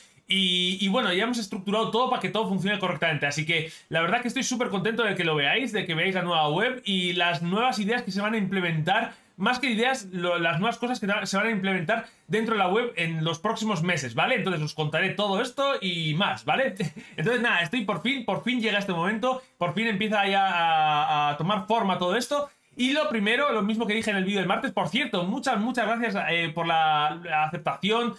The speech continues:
eh, me alegra un montón que os haya gustado, eh, un montón de comentarios, un montón de likes, un montón de, de historias, la verdad que súper, súper contento con el vídeo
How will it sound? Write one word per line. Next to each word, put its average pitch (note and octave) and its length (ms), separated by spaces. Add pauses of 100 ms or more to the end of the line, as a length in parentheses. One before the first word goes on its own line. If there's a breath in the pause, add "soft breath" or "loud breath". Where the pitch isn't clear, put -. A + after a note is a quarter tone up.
(120 loud breath)
eh, E3 340
me E3 60
alegra G#3+ 240
un A3+ 120
montón G3 360
que A#3+ 80
os A3 60
haya A#3+ 180
gustado, G#3+ 560
eh, F3+ 120
un E3+ 80
montón E3+ 340
de G3 100
comentarios, F3 840 (140 soft breath)
un D#3 100
montón D#3+ 320
de C#3+ 100
likes, D3+ 400
un D3 60
montón C#3+ 360
de, G3+ 380
de D3 140
historias, G3 500
la E3 80
verdad D#3 240
que G#3 140
súper, G#3 480
súper G3+ 260
contento F#3+ 380
con F3+ 120
el D#3 100
vídeo D#3+ 360